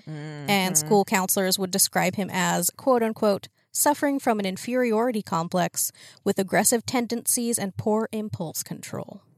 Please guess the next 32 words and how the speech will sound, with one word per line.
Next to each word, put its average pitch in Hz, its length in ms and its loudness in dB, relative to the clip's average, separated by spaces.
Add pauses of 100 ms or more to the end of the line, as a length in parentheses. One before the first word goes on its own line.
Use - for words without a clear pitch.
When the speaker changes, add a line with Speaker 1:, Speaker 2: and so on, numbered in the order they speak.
(480)
Speaker 1:
Yikes. - 960 2 (580)
Speaker 2:
Yeah. - 280 -6 (420)
At, 214 80 4 (160)
Speaker 1:
At, 202 160 4 (140)
at, 214 160 4 (100)
at, 208 80 6
Speaker 2:
like, - 220 0
eight. - 320 2
Speaker 1:
at 175 140 4 (100)
eight. 202 260 2
Wow. 175 320 2
Speaker 2:
Yeah. 185 340 8 (300)
Eight 220 140 6
or 220 80 4
nine. 208 360 -4
Speaker 1:
Wow, 339 540 6
we've 370 220 4
got 254 240 6
a 214 100 8
brewing 233 560 4
problem. 254 840 6 (340)
Speaker 2:
Oh, 294 1040 10 (140)
boy, 240 500 10
do 214 260 4
Speaker 1:
We've 262 80 4
got 330 200 6
Speaker 2:
we 277 40 8
Speaker 1:
a 262 60 8
little 247 500 8
Speaker 2:
ever. 202 160 2
Speaker 1:
time 277 840 2
bomb. 185 680 4